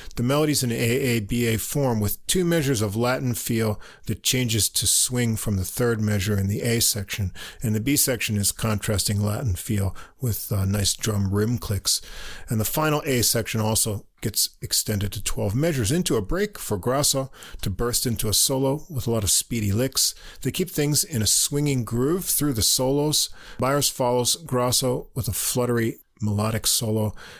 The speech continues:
and Roland has another bowed solo here too, and another round of the melody with that Latin change-ups and an outro to match the intro of the tune. Track seven's called three D Flat,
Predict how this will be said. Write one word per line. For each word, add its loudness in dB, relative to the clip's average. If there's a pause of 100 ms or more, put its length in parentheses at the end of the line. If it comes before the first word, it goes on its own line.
and 0
Roland 4
has 2
another 2
bowed 0
solo 0
here 2
too, 0 (340)
and 2
another 4
round 2
of 2
the 2
melody 2 (260)
with -4
that -2
Latin 0
change-ups 0 (100)
and 0
an -2
outro -2 (160)
to 0
match -2
the -2
intro 0
of -2
the -4
tune. 0 (1040)
Track 0
seven's 2
called -2
three 2
D 2
Flat, -2